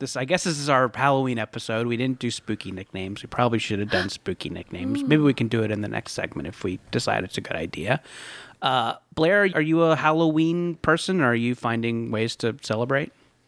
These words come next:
Speaker 2: I, I like to, no, I was just going to pretend to be a Halloween. I like the
Speaker 1: <laughs>
Speaker 2: idea of Halloween.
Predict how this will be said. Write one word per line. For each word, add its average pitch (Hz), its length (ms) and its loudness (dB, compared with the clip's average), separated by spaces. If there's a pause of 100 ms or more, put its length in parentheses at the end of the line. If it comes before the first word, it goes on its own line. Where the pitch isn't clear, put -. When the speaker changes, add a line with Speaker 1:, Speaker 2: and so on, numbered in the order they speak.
Speaker 2:
I, 381 580 0 (460)
I 269 80 6
like 285 240 2 (120)
to, 285 760 0
no, 220 500 4 (140)
I 220 120 4
was 240 100 4
just 247 160 -2
going 277 240 2
to 240 60 -2
pretend 233 320 2
to 202 80 0
be 208 80 4
a 202 60 6
Halloween. 196 340 2 (240)
I 285 120 4
like 294 200 4
the 311 120 4
Speaker 1:
<laughs> - 20 6
Speaker 2:
idea 269 340 4
of 285 80 0
Halloween. 220 600 2